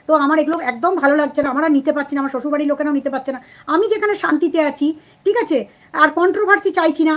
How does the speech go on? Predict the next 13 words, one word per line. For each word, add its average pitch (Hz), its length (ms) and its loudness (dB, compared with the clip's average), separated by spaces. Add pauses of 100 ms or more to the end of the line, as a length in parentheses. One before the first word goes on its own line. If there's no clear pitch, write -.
আমি 349 200 2
আমার 392 180 4
ব্লগ 311 300 2
দেবো, 302 280 -2
আমি 359 280 -2
আমার 392 200 2
বরকে 311 300 2
নিয়ে 330 120 2
বুঝবো, 285 280 -2
আমার 330 360 2
বরের 320 200 -2
সাথে 370 240 -4
আমার 339 240 0